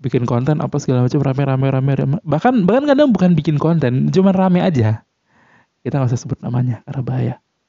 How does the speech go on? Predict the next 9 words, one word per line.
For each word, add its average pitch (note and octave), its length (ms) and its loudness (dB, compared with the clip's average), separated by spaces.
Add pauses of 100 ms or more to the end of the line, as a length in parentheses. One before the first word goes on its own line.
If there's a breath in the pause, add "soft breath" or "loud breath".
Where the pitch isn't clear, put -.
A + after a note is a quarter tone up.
(160)
Maksudnya F#3+ 320 2
cuma F#3 240 2
rame F3 240 2
aja D3 260 2
karena D#3+ 240 2
satu D3+ 480 0
kasus C3+ 320 -2
dan C3+ 160 0
lain-lain, C3+ 320 0